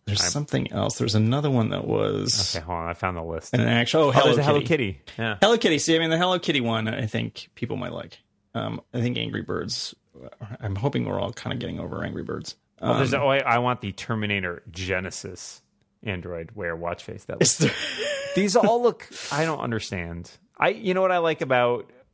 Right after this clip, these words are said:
Speaker 2: there's a Gundam one. That's pretty cool.
Speaker 1: Gundam, yeah.
Speaker 2: Um, I don't know. These don't look particularly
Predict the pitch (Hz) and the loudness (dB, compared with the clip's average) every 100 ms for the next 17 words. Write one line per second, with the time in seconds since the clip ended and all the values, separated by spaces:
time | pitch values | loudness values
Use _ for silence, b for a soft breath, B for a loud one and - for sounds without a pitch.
0 | - 143 120 85 95 104 82 85 92 104 | -8 -4 -4 -2 -2 -2 -6 -8 -10 -12
1 | - 92 - 98 131 131 110 110 110 107 | -14 -14 -4 2 2 2 0 0 2 4
2 | 104 104 98 98 - _ _ - - - | 4 2 -2 -8 -12 _ _ -20 -18 -6
3 | 110 104 95 87 87 107 98 107 98 98 | -2 -2 -2 -4 -4 -2 -2 -2 -2 -4
4 | - 92 98 98 90 87 85 | -8 -8 -6 -4 -4 -6 -8